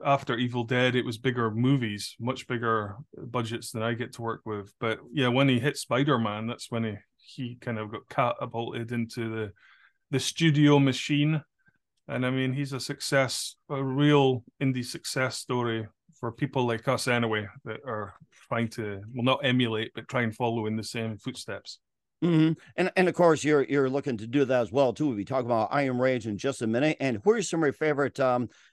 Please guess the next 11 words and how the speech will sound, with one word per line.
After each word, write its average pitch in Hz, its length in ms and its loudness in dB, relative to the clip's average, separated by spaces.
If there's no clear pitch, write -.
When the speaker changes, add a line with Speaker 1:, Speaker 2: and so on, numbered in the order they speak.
Speaker 2:
filmmakers, 135 720 2
producers, 135 640 -2
and 123 160 -2
directors 123 460 -2
growing 58 160 -12
up? 50 120 -20
Speaker 1:
Oh, 180 360 8
wow. 165 300 8
I - 20 8
mean, 156 240 6
I, 160 160 4